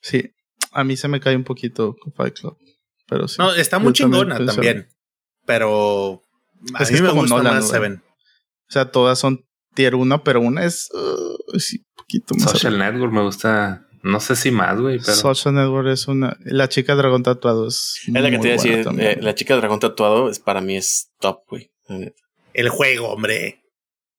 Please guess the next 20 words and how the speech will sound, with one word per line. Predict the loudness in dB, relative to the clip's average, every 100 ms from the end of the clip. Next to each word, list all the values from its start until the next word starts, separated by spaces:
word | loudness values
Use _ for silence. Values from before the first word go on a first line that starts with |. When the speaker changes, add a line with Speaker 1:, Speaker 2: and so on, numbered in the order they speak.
| _
Speaker 4:
<laughs> | -4 -2 0 0 0 0 0
El | 0
juego | 0 2 4 2
también | 0 -2 0 0
Speaker 2:
Está | 0 0
Speaker 4:
es |
Speaker 2:
bien | 2 2
Speaker 4:
bueno. |
Speaker 2:
chida. | 0 2 2 0 -4 -8
<laughs> | -8 -4
O | -6
sea, | -2 0
es | 2 2 0
palomera | 0 2 2 4 4 2
y | 0
todo, | 2 0
Guillermo, | 2 0 0
está | -4
bien | -4 -4
chida. | -2 -2 -4